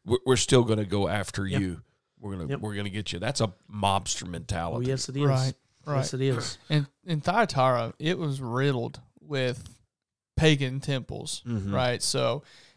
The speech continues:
Speaker 3: <laughs> kinda like you walk into a small town, you see churches kinda just scattered
Speaker 2: <laughs>
Speaker 3: about.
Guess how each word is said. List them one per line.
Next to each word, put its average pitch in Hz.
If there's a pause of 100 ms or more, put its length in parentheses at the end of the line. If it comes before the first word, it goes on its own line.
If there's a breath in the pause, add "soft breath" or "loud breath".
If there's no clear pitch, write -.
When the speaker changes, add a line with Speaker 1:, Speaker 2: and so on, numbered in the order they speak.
(180 soft breath)
Speaker 3:
<laughs> - (720 loud breath)
kinda 143
like 127
you 131
walk 131
into 135
a 127
small 131
town, 131
you 113
see 131
churches 143
kinda 131
just 127
scattered 127
Speaker 2:
<laughs> 120
Speaker 3:
about. 127